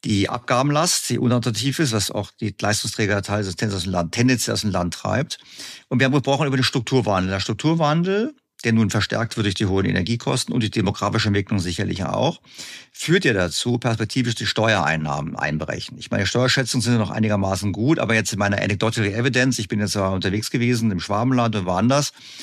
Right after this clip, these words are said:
und da wird halt berichtet, dass halt einige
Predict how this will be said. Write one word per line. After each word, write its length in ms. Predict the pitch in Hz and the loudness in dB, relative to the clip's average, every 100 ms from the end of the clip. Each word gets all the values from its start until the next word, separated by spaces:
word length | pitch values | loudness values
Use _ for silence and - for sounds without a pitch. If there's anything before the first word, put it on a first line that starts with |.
| - - - | -18 -14 -4
und 100 | 107 | 0
da 100 | 104 | 2
wird 160 | 117 | 2
halt 180 | 117 113 | 2 2
berichtet, 440 | 107 107 - 123 | 0 -2 -2 -4
dass 160 | 113 104 | -2 0
halt 140 | 107 | -2
einige 600 | - 95 107 104 107 101 | -2 0 2 2 2 0